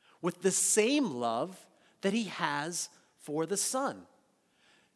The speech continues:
Jesus doesn't need to prove himself, his value, by performing, and neither do we, for exactly the same reason, because the Father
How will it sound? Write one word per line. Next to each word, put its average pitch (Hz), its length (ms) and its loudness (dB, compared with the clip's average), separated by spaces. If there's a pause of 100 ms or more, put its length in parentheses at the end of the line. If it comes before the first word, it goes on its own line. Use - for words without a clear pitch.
(440)
Jesus 254 420 4
doesn't 180 340 6
need 165 180 2
to 156 80 0
prove 165 320 0
himself, 151 480 0
his 139 180 -4
value, 156 460 4
by 147 160 2
performing, 220 720 -2 (1500)
and 214 140 2
neither 202 300 4
do 220 180 0
we, 240 240 -4
for 202 200 0
exactly 185 800 -2 (140)
the 226 100 -8
same 165 600 0 (500)
reason, 156 580 -4 (960)
because 135 300 -8
the 135 140 -6
Father 175 920 -4